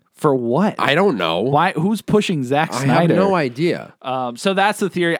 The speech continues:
Speaker 1: I haven't looked farther into this at all. I just saw these and thought, "Who the hell?"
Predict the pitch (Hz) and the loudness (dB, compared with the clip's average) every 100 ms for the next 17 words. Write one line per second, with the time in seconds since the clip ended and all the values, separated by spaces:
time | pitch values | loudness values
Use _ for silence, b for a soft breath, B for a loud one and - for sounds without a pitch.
0 | 147 196 196 185 170 - 165 147 147 139 | 0 0 0 0 0 2 2 4 4 2
1 | 120 123 123 147 156 165 160 165 - 135 | 2 0 -2 -2 0 2 2 0 0 -4
2 | 135 151 - 127 131 151 156 131 135 123 | 0 -2 -2 -4 -2 -2 -4 -6 -10 -8
3 | 131 113 107 - _ - 185 196 190 175 | -4 -4 -4 -10 _ -10 -8 -6 -6 -4
4 | 131 123 - 175 160 95 80 | -4 -6 -10 -6 -4 -4 -8